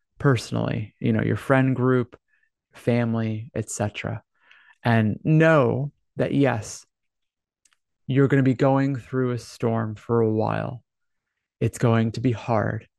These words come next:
And I'm sorry that this is happening to you. You will be okay. You will pick up the pieces. But right now,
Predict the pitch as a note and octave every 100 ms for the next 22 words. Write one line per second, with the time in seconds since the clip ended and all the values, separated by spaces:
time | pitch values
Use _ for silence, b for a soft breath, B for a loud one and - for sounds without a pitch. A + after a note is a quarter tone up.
0 | _ _ - A2 G#2+ - - B2+ A#2 A#2
1 | A#2+ A2+ B2 A2 A2+ G#2 - - G#2+ A2
2 | A2 A#2+ A2 - A#2+ A2+ A#2 A#2 _ _
3 | b b b b b b _ _ _ _
4 | - B2+ C3 B2+ A#2+ C3+ C3+ B2+ B2 B2
5 | - B2+ B2 - B2 G2+ G#2+ D#3 - _
6 | _ _ _ _ _ _ - A#2 B2 A2+
7 | B2+ B2 - C3+ - B2+ C3+ - - -
8 | B2+ A2+ - - B2 - _ _ _ _
9 | _ _ - A2+ A2+ A#2 A#2+ - A#2+ B2+
10 | C3